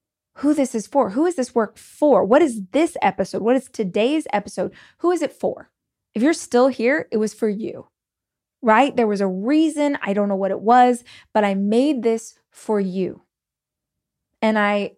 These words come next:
I like to think that we attracted each other. You came into this space and we found each other in this moment, in, in all the millennia, in this moment in the universe, you and I found this, this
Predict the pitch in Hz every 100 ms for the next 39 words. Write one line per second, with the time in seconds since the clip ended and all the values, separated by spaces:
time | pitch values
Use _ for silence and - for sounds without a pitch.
0 | - 220 214 240 302 - 277 254 233 220
1 | 208 _ _ _ - 202 185 208 202 262
2 | 285 - 214 - 247 247 - 220 202 -
3 | 226 208 - - - _ _ _ _ 202
4 | 262 302 262 269 262 254 240 220 220 -
5 | - 226 233 226 - 196 185 - - 208
6 | 254 302 269 254 247 220 220 202 202 208
7 | 208 277 320 - 240 220 208 190 - 220
8 | 196 - - - 226 214 - 269 294 311
9 | 269 277 269 233 208 208 202 190 208 220
10 | 311 - 254 254 233 233 220 208 202 190
11 | 202 247 294 247 233 214 202 202 196 -
12 | _ - 214 -